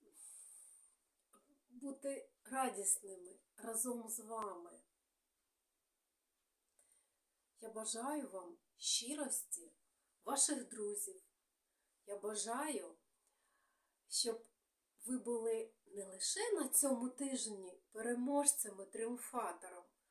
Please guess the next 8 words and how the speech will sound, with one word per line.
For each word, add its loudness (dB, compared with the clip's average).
а -10
й -14
по 0
життю. 0
Давайте -8
подивимось, -6
що 0
буде -8